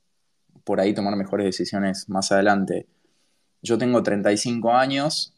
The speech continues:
eh, y de hace más o menos ocho o nueve que estoy emprendiendo, primero con una, una software factory, eh, digamos, dedicada a mobile. Estábamos haciendo producto mobile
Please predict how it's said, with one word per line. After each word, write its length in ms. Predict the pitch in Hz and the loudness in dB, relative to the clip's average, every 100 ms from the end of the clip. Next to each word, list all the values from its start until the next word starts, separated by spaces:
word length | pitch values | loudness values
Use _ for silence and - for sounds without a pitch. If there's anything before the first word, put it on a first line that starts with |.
| - | -2
eh, 320 | 107 104 101 | 2 2 2
y 140 | 101 | 0
de 80 | 104 | 2
hace 180 | 104 - | 2 0
más 180 | 101 98 | -6 -4
o 40 | |
menos 320 | 104 104 98 107 | -4 -4 -4 -2
ocho 340 | 110 110 110 | -2 -2 -2
o 180 | 98 95 | 0 -2
nueve 280 | 104 110 107 | -2 -2 0
que 80 | |
estoy 160 | - 110 | 0 -2
emprendiendo, 760 | 101 101 98 110 123 120 113 | -2 -4 -6 -2 -2 0 -2
primero 320 | 110 101 104 101 | 0 -4 -4 -6
con 120 | 101 | -6
una, 400 | 104 98 92 - _ - _ | 0 0 0 -4 _ -20 _
una 160 | - 107 | 0 4
software 320 | - 107 95 | 4 2 2
factory, 640 | - 120 - 113 113 110 - _ _ _ _ _ | 4 4 4 4 4 0 -8 _ _ _ _ _
eh, 500 | 98 95 92 90 - - | -2 0 0 -2 -4 -8
digamos, 260 | - 98 98 | -6 -4 2
dedicada 420 | 98 92 - 107 | 2 4 6 6
a 40 | |
mobile. 580 | 95 92 107 120 120 120 _ | 6 2 0 0 -2 -6 _
Estábamos 320 | - 101 98 | -12 -8 -8
haciendo 240 | 98 107 98 | -8 -6 -4
producto 380 | 98 101 101 98 | 0 0 0 -4
mobile 520 | 95 107 113 110 | -2 -2 0 0